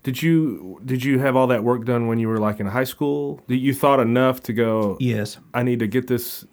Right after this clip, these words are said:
Speaker 2: Yes.
Speaker 1: keep these things 'cause they're vintage"?
Speaker 2: Y-, yes, I did. I, I was learning enough that those, you know, those old guitars were, were valuable.
Speaker 1: Okay.
Speaker 2: And my lessons were, uh,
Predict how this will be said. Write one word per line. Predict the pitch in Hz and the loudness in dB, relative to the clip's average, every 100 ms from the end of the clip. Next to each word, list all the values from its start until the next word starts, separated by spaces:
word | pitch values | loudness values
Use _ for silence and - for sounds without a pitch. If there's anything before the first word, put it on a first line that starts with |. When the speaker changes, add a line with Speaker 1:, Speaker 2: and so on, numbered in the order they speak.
| _ _ | _ _
Speaker 2:
Yes. | 131 127 110 | 2 2 0
Speaker 1:
keep | 131 | -2
these | 135 127 | -2 0
things | 127 117 107 | 0 0 -2
'cause | 113 | -4
they're | 117 117 | -2 0
vintage"? | 120 120 110 107 101 - - _ _ _ - | 0 -2 -2 -4 -4 -12 -20 _ _ _ -6
Speaker 2:
Y-, | 139 - - | -6 -6 -2
yes, | 135 151 123 - - | 2 2 2 -4 -2
I | 135 | 0
did. | 131 139 | 2 2
I, | 117 123 | 2 0
I | 131 | 0
was | 127 135 | -2 0
learning | 156 160 | 0 0
enough | 131 123 127 123 | 0 0 -2 -2
that | 110 | -4
those, | 117 123 123 123 - | 0 0 -2 -6 -8
you | - 123 | -2 0
know, | 113 | 0
those | 113 - | -2 -2
old | 127 123 | -2 0
guitars | 123 123 123 113 110 - | -2 -2 -2 0 -2 -2
were, | 107 107 - | -4 -2 -4
were | 113 117 | -4 -2
valuable. | 117 110 107 101 101 - | 0 0 -2 -6 -8 -10
Speaker 1:
Okay. | 110 110 - 107 113 - | -8 -8 -6 -6 -4 -2
Speaker 2:
And | 123 110 110 107 - | 0 0 -2 -4 -2
my | 117 | 0
lessons | 120 147 165 135 120 113 | 2 0 0 -2 -2 -2
were, | 110 107 104 - - | -2 0 -4 -8 -10
uh, | 131 120 110 104 | -6 -4 -4 -6